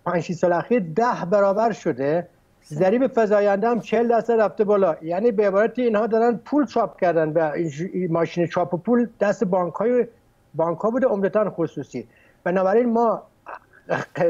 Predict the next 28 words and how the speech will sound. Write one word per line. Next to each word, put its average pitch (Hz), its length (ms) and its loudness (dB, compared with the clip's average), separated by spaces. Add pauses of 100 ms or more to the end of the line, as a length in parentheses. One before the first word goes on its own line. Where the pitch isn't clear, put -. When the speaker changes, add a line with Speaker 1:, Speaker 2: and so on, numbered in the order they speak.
(140)
Speaker 1:
به 165 100 0
جدا 175 380 0
از 190 180 -2
دولت 175 380 0
که 190 100 -8
دست 170 320 -2
تو 175 60 -12
جیب 170 240 0
بانک 165 400 -4
مرکزی 170 560 0
و 156 200 2 (440)
پول 180 160 2
سازی 165 340 2
می‌کرده، 175 460 2
بانک‌های 220 580 0
خصوصی 240 520 -4
هم 262 140 2
دارن 233 240 2
این 208 80 -2
کار 175 180 0
می‌کنن. 143 320 -2 (140)
Speaker 2:
بله. 220 220 -10
Speaker 1:
خب، 196 220 0
وقتی 180 320 -4
یه 196 200 2
سیستم 190 500 -4
اینقدر، 180 380 -6
و 240 260 2